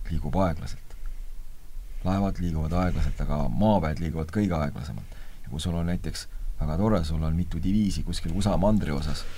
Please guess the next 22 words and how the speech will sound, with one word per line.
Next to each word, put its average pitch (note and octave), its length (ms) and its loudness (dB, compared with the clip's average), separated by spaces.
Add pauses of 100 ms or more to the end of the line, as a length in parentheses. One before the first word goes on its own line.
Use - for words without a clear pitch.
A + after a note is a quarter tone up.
(880)
mis - 140 -2
võtab E2+ 260 -4
see, E2+ 220 0 (240)
mis D#2 160 -2
on D#2+ 80 0
see G2+ 100 2
aeg, F2+ 220 4
millal D#2 200 0
need E2 180 0
saadakse D#2+ 360 -2
Euroopasse. - 560 0 (500)
Ja C#2+ 80 0
noh, D#2 100 0 (600)
Euroopa F2 380 0
probleem F2+ 420 2
ongi, F2 380 0 (440)
ongi F2 360 0
see, E2+ 300 0
et, D#2 240 -6
et D2 200 -8
Euroopa D#2+ 440 -2
ikkagi D#2 580 -4